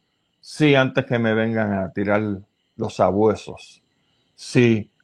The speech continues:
Carlos Romero Barceló fue el asesino de Maravilla. Póngale el sello. Yo no voy a discutir eso porque eso fue así. Ahora, Carlos Romero Barceló sí manejó bien el,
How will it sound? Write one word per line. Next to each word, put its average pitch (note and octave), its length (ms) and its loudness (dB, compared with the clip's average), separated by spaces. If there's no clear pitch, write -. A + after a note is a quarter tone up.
Carlos G#2+ 400 2
Romero A2+ 380 0
Barceló B2 400 -2
fue B2 140 -2
el G#2+ 60 0
asesino A2+ 540 -6
de A#2 60 -6
Maravilla. G2+ 640 -6
Póngale B2+ 460 2
el G#2+ 60 -6
sello. F2 560 -12
Yo G#2+ 140 -4
no G#2+ 120 0
voy A#2+ 180 4
a A#2+ 100 4
discutir A#2+ 440 -6
eso C#3 200 -6
porque F#2+ 240 -10
eso A2 200 -8
fue - 360 -4
así. - 460 -16
Ahora, - 520 -2
Carlos F#2+ 300 0
Romero B2+ 300 0
Barceló C3 600 -2
sí D3 320 -4
manejó A#2+ 540 -2
bien B2+ 540 -4
el, A2 200 -6